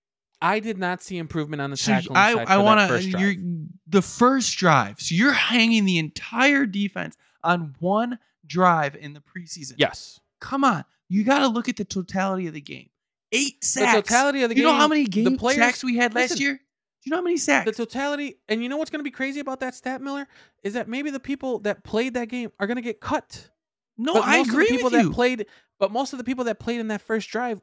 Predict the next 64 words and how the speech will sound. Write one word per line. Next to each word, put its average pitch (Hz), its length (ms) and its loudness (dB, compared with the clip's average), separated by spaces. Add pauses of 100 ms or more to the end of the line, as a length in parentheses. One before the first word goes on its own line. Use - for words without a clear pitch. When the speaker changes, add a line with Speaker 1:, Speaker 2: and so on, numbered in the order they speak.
Speaker 1:
will 175 200 -8
not 175 360 -8
get 156 220 -10
cut. - 280 -18
Speaker 2:
But 185 160 -2
the 208 100 0
Speaker 1:
And 165 160 -4
that's 220 280 0
what 240 100 0
I'm 233 60 0
Speaker 2:
defense - 80 -6
Speaker 1:
trying 135 120 -8
to 214 40 -4
Speaker 2:
is - 140 -6
Speaker 1:
say. - 100 -14
Speaker 2:
playing 202 480 0
hard. 165 720 4
They're 143 160 2
pushing. 165 640 -2
They're 139 120 0
Speaker 1:
That - 60 -8
Speaker 2:
following 196 520 4
Speaker 1:
is, 196 60 2
Speaker 2:
the 180 80 2
Hicks 156 320 2
Speaker 1:
hey, 139 100 -4
Speaker 2:
principle. 165 540 -2
Speaker 1:
that 190 180 2
Speaker 2:
That 185 100 0
Speaker 1:
is, 170 60 -4
Speaker 2:
is 170 160 -4
what 160 260 0
Speaker 1:
that 196 200 2
Speaker 2:
our 185 40 0
Speaker 1:
is 151 120 -4
Speaker 2:
coach 165 160 -8
Speaker 1:
great. 180 280 -2
Speaker 2:
is. - 60 -20 (280)
Speaker 1:
Our 139 140 0
defense 180 520 -6
is 147 100 -12
playing 160 320 -8
hard. 151 300 -2
Let's 135 180 -6
give 175 180 -4
'em 147 200 -4
orange 160 320 2
slices 151 520 -4
in 127 120 -6
halftime 139 500 -6
and 113 140 -6
let 135 100 -2
'em 131 140 -4
know 131 120 -2
how 123 200 -4
great 120 400 -4
they're 135 120 -8
performing 135 600 -6
out 107 200 -14
there. - 180 -18 (520)
We 120 160 -10
Speaker 2:
Eight 165 160 4
Speaker 1:
cannot 156 120 2
Speaker 2:
sacks, 151 320 4